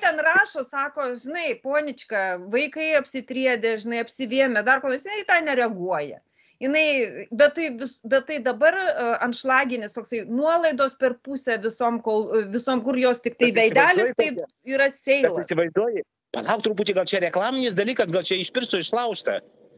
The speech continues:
Speaker 2: Gal čia jinai nori seną
Speaker 1: Ne, ne,
Speaker 2: produkciją
Speaker 1: išdvėsė,
Speaker 2: parduoti.
Speaker 1: žinok, kalakutų išdvėsė tonomis. Iš tikrųjų įsiveisė paukščių gripas ir, ir dabar yra tokie, žinai, gandai, kad, tipo, žinai, pagailėjo ir su-, su-,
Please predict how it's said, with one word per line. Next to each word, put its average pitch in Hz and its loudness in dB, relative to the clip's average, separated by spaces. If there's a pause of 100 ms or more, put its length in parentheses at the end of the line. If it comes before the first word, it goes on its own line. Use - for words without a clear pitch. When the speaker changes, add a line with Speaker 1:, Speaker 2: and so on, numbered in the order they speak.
(200)
Speaker 2:
Gal 175 2
čia 208 -2
jinai 220 -2
nori 220 -2 (240)
seną 233 0
Speaker 1:
Ne, 311 4
ne, 330 4
Speaker 2:
produkciją 220 0
Speaker 1:
išdvėsė, 294 4
Speaker 2:
parduoti. 262 0
Speaker 1:
žinok, 277 -2
kalakutų 269 -4 (120)
išdvėsė 247 -2 (140)
tonomis. 233 -6
Iš - -12
tikrųjų 370 0
įsiveisė 302 -2 (100)
paukščių 240 -2
gripas 233 -2 (500)
ir, 285 8 (320)
ir 269 4
dabar 254 2
yra 262 2
tokie, 247 0
žinai, 240 -4
gandai, 226 0
kad, 240 -2
tipo, 226 -4
žinai, 214 -8
pagailėjo 196 2
ir 196 -6
su-, 226 0
su-, 214 -8